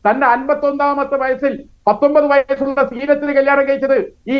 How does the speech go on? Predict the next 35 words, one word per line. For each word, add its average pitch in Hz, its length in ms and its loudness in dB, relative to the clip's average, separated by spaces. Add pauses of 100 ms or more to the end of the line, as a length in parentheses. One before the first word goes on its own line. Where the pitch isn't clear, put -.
(120)
ഇത് 233 60 0
ഭൂമിയാണ് 277 540 4
എന്ന 262 280 0
കഥ 233 260 2
എഴുതിയവന്റെ 262 540 0
ജീവിത. 269 300 -2 (680)
മനസ്സിലാക്കണം, 269 480 0 (240)
അമ്പത്തൊന്നാം 277 540 -2
വയസ്സിലാണ് 285 540 0
സീനത്തിനെ 277 340 -2
കല്യാണം 269 300 -2
കഴിച്ചത്. 262 300 -2 (760)
സീനത്ത് 269 260 2
എന്ത് 285 140 0
ചെയ്ത 285 100 2
അവസാനം? 277 520 2 (600)
ജീവിതത്തിൽ 277 480 -2
സീനത്ത് 262 340 -4
driving 277 360 0
പഠിപ്പിക്കാൻ 277 360 -2
വന്ന 269 180 -2
ഒരു 269 60 -6
ചെക്കന്റെ 269 320 -2
കൂടെ 269 180 2
സീനത്ത് 269 320 -2
പോയി. 254 320 -2 (720)
ജീവിതത്തിന്റെ 262 420 2
അവസാന 269 380 0
കാലത്ത് 269 380 -2
ഭാര്യയില്ലാതെ 269 720 -2
കഷ്ടപ്പെട്ട 285 540 -2
കെ 262 180 0
ടി 285 160 -6
മുഹമ്മദ് 269 260 -4
മരിച്ചുപോയത്. 254 520 -2